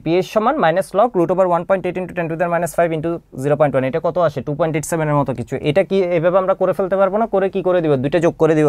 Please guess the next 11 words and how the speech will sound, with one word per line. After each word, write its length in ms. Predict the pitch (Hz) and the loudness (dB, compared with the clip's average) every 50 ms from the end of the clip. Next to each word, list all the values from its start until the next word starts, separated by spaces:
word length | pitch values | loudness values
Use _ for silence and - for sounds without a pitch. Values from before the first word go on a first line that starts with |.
| 131 - | 2 0
পিএইচ 220 | 147 147 156 160 156 180 | -2 -2 -2 -2 -4 -2
equal 180 | - 185 180 170 - | 0 0 0 0 0
পিএইচ 240 | 165 160 170 180 170 170 | -2 -2 0 0 0 0
ওয়ান 120 | 170 175 190 180 | 0 0 0 0
প্লাস 160 | - - - - - - | 0 -2 -2 -2 -2 -4
পিএইচ 240 | 151 143 143 135 - - | -4 -2 -2 -4 -6 -8
টু। 60 | 120 104 - - - - - - - - - - - _ - - _ _ _ - | -10 -10 -10 -12 -20 -20 -20 -20 -20 -20 -20 -20 -20 _ -20 -20 _ _ _ -6
এটা 100 | - 135 147 170 | -2 -2 0 0
কি 60 | 180 160 | 2 2
হবে? 180 | 180 170 233 262 208 - - _ _ _ _ _ _ - | 2 2 2 2 0 -2 -8 _ _ _ _ _ _ -6
এটা 120 | - - | -2 0